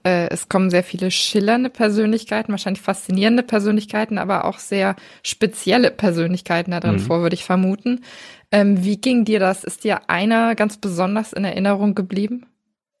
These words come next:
Speaker 2: Ja, ich glaube, der tatsächlich, der auch den meisten Redeanteil hat, ist der Klaus Barkowski, der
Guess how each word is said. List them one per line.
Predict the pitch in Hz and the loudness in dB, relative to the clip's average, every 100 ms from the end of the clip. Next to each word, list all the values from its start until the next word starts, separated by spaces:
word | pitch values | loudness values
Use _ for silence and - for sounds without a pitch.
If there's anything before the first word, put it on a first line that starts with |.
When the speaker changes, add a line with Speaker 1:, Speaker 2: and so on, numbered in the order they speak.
| - - - - - _ _ - | -20 -20 -20 -20 -20 _ _ -2
Speaker 2:
Ja, | 101 | 0
ich | 101 | 0
glaube, | 117 110 | 2 2
der | 120 | 4
tatsächlich, | 120 127 127 131 | 4 4 4 2
der | 123 113 | 2 0
auch | 110 | 2
den | 117 | 2
meisten | 101 110 127 | 2 0 0
Redeanteil | 110 120 131 123 127 120 | 0 0 0 -2 0 -2
hat, | 123 | -2
ist | 123 | -2
der | 120 | -4
Klaus | - 110 - | 0 -2 0
Barkowski, | 113 - 131 - 160 | -2 -2 -4 -4 -2
der | 123 104 107 | 0 0 -2